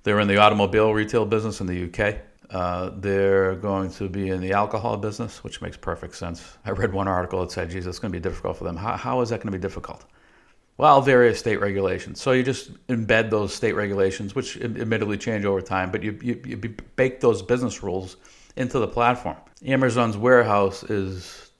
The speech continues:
ultra sophisticated, leverages machine learning, driven by statistics. It's not a manual pick and pack operation. You, you think they can't handle intrastate and in, and interstate regs and, and manage that in real time in an automated fashion straight through pos-, processing?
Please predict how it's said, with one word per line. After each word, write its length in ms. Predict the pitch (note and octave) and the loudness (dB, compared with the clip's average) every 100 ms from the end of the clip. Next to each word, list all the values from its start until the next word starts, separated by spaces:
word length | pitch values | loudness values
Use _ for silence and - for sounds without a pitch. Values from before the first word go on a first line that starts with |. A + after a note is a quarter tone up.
| - | -2
ultra 260 | C3+ B2+ | 0 0
sophisticated, 760 | - E2+ - - D2+ - - - - | -6 -8 -10 -14 -14 -14 -16 -18 -2
leverages 380 | G#2+ G2 F#2 F2 | 2 2 0 -4
machine 400 | F#2 - F2+ E2+ | -8 -8 -8 -8
learning, 320 | E2 D#2 - - | -10 -12 -16 -4
driven 320 | G2+ F#2+ F2+ F#2 | -2 0 -4 -8
by 160 | F2 E2 | -8 -8
statistics. 800 | - F2 - - - - - _ | -10 -12 -12 -12 -16 -20 -20 _
It's 160 | - - | -16 -4
not 160 | C3+ G#2 | -2 0
a 40 | |
manual 400 | F#2 F2+ F2+ E2+ | 0 -2 -4 -6
pick 260 | - G#2 F#2 | -6 -6 -6
and 100 | E2 | -8
pack 280 | F#2+ F2+ | -6 -4
operation. 600 | F#2+ F#2+ G2 G2 G2+ A#2 | -4 -4 -4 -6 -6 -10
You, 120 | A2 A#2 | -10 -8
you 180 | B2 | -6
think 160 | A2 B2 | -6 -6
they 140 | A#2+ | -6
can't 200 | - A#2 | -6 -8
handle 560 | G#2+ A#2 A#2+ A2+ A2 - - | -6 -6 -4 -4 -4 -10 -6
intrastate 720 | B2+ - B2 - A2+ A2 - - - | -4 -2 -2 2 4 2 -4 -16 -10
and 160 | G#2+ | -6
in, 420 | A2 A2 - C2 - | -6 -6 -10 -16 -10
and 320 | G#2+ G2+ G2+ | -8 -8 -6
interstate 920 | G#2+ G#2 B2 A#2 - A#2 A#2 - - A#2 | -8 -2 -2 -2 -2 -2 -2 -6 -12 2
regs 520 | A#2 B2 B2+ - - - - | 2 2 -2 -12 -16 -20 -12
and, 140 | G2 | -8
and 140 | G2 G2 | -6 -2
manage 300 | G#2+ A2+ A2 | -2 -2 -2
that 120 | A2 | -2
in 100 | G2+ | -2
real 200 | G#2 G#2+ | -4 -4
time 340 | - A#2 A#2 A2+ | -4 -6 -8 -8
in 140 | G#2+ | -8
an 80 | G2+ | -2
automated 440 | G#2 G#2 G#2+ G#2 | 0 0 -2 -6
fashion 360 | G2+ G#2+ G#2+ - | -4 -4 -4 -6
straight 280 | G#2 G#2+ G2+ | -8 -8 -6
through 80 | G#2 | -8
pos-, 340 | G#2 G2+ - - | -6 -8 -8 -10
processing? 480 | A2 G#2+ A2 A#2+ | -6 -6 -8 -12